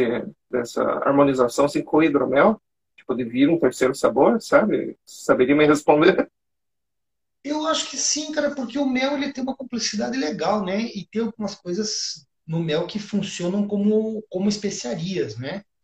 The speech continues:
Speaker 1: Uhum.
Speaker 2: E a, a, as especiarias, quando você une elas, você tem um outro ingrediente ali. Então, o, o, alguns aromas e sabores do mel,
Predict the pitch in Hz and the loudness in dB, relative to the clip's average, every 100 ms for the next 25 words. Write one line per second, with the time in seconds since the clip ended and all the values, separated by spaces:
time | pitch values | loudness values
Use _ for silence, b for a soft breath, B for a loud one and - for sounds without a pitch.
0 | _ _ _ - 175 165 156 165 151 147 | _ _ _ -6 2 4 6 4 4 0
1 | 170 151 160 156 156 175 196 - 190 160 | -4 -8 -6 -6 -6 -6 -4 -2 0 0
2 | 190 196 - 208 196 196 - - 180 165 | 0 -2 -2 0 0 -2 -4 -4 0 2
3 | 170 214 180 135 139 147 196 254 - - | 6 6 4 0 0 0 -2 -6 -6 -8
4 | - - _ _ _ 131 165 - 190 196 | -8 -14 _ _ _ -6 -4 -2 0 2
5 | 214 180 226 226 233 226 208 208 202 196 | 4 6 4 4 2 2 2 2 2 0
6 | 226 190 151 - _ - - 165 185 226 | -2 -2 -4 -10 _ -20 -2 2 2 0
7 | 220 175 170 175 - 170 349 - - 151 | -4 -2 -2 -2 -4 -8 -12 -12 -10 -8
8 | 196 208 202 180 170 160 - 147 135 147 | -4 -4 -4 -6 -8 -10 -8 -6 -6 -6
9 | 143 120 127 123 123 185 233 - | -8 -10 -14 -12 -8 -6 -6 -10